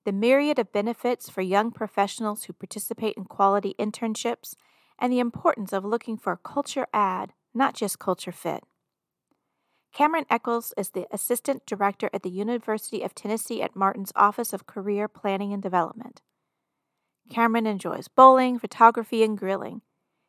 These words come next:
He resides in Martin with his wife, Courtney, and two children, Jalen and Allie. He is currently on the board for Carl Perkins and the Weakley County Chamber of Commerce and involved in the Weakley County Prevention Coalition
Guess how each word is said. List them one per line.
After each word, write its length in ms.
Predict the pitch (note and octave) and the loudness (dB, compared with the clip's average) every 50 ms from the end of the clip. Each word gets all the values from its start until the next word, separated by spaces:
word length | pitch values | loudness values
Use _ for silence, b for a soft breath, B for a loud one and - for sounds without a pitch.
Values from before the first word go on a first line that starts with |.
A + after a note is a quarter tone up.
| _ _ | _ _
He 60 | _ G3 | _ -4
resides 400 | G3 F#3+ A3+ A3+ B3 C4 C4 C#4+ | 0 6 6 8 8 6 4 0
in 100 | C4 A#3+ | -2 0
Martin 340 | A3 G3+ G3+ - A3 A3 | 2 2 0 0 -2 -6
with 120 | G3+ F#3 - | -6 -6 -8
his 180 | F#3+ F#3 - | -8 -12 -8
wife, 260 | - F3+ F3+ F#3 - _ | -4 -2 -2 -2 -4 _
Courtney, 400 | - - G3 - F3+ F#3+ G3 G3 | -2 -2 -2 -2 -2 -8 -10 -10
and 140 | F3 F3+ | -12 -12
two 160 | - - G#3+ G#3+ | -12 -10 -10 -10
children, 540 | - - - G#3 F3+ F3+ - F3+ F3+ F3+ | -10 -8 -6 -4 -6 -4 -6 -8 -10 -10
Jalen 380 | F3+ - F3+ F3 F3 F3+ F#3+ F#3+ | -8 -8 -8 -6 -6 -8 -8 -8
and 100 | F#3+ F3+ - | -8 -8 -6
Allie. 400 | F3+ F3 E3+ D#3 - - - _ _ _ _ _ _ _ _ _ _ _ _ _ _ _ | -6 -6 -6 -6 -10 -14 -18 _ _ _ _ _ _ _ _ _ _ _ _ _ _ _
He 80 | _ A3 | _ -4
is 120 | G#3+ - | -4 -4
currently 360 | - - C4+ B3 - C#4 C#4 | -4 -2 -2 -2 -2 -2 -2
on 120 | B3+ A3+ G#3 | -2 -2 -2
the 60 | G3+ | -4
board 380 | - - G3 F#3+ G3+ A3 A#3 - | -6 -4 -2 0 0 0 -2 -4
for 140 | - E3 | -8 -14
Carl 320 | - - - G#3 G#3 G#3+ A3 | -14 -4 0 2 2 2 2
Perkins 580 | - - - G#3+ G#3 - A3+ A3+ A#3 B3 B3 - - | -2 -8 -8 -8 -6 -4 -6 -6 -4 -8 -10 -10 -10
and 100 | F#3 F3 | -10 -6
the 60 | F3+ | -4
Weakley 320 | G3 G#3+ G#3+ - A#3+ A3 | -4 -4 -2 -4 -8 -8
County 260 | - - G#3+ G#3+ G#3+ | -6 -8 -6 -6 -6
Chamber 320 | G#3+ - - A3 G#3 G3+ G3+ | -8 -8 -10 -8 -6 -6 -8
of 120 | G3 - | -10 -10
Commerce 500 | - - G#3 G3+ G3+ G#3 A3+ A#3 - - _ _ _ _ _ _ _ | -8 -6 -4 -4 -4 -6 -8 -8 -10 -16 _ _ _ _ _ _ _
and 140 | - A3 | -2 -2
involved 420 | A#3+ A3+ G#3+ A#3+ A#3+ A#3 G#3+ G3 F#3+ | -2 4 6 8 8 8 8 6 2
in 80 | G3 | -2
the 80 | F#3+ F#3 | -4 -2
Weakley 340 | G3 G#3 A3 - _ B3 A3+ | -2 -4 -4 -4 _ -10 -10
County 300 | - - A3+ G#3+ G#3 G#3 | -6 -8 -6 -6 -6 -8
Prevention 540 | - - F#3 E3+ - G3+ G#3 G#3 - G#3+ G#3+ | -8 -8 -8 -4 -4 -6 -6 -6 -10 -12 -12
Coalition 720 | - - G#3+ G#3+ G#3+ G3+ G3 G3 - - G3 G3 G3 - | -6 -4 -4 -2 -2 -2 -4 -4 -4 -8 -8 -8 -10 -12